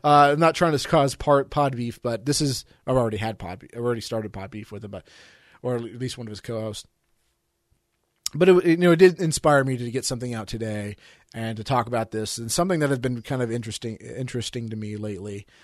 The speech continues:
Um, hopefully, uh, you know, this causes some, uh, some dialogue, at least if, if not with, you know, some of the listeners or whatever. Uh, hopefully, hopefully with, um,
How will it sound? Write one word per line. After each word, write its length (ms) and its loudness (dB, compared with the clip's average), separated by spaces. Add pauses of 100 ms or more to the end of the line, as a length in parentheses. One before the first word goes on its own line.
(220)
Um, 460 -6 (140)
hopefully, 420 4 (520)
uh, 360 2
you 80 2
know, 140 4
this 200 -4
causes 380 0
some, 300 -2
uh, 180 0 (580)
some 220 -6
dialogue, 560 6
at 80 -4
least 240 -4
if, 440 2
if 200 2
not 240 0
with, 300 0 (100)
you 140 0
know, 300 0
some 220 -2
of 60 -2
the 80 -4
listeners 380 -4
or 60 -8
whatever. 340 -6 (840)
Uh, 200 -4
hopefully, 760 -2 (440)
hopefully 380 -6
with, 280 -6
um, 380 -6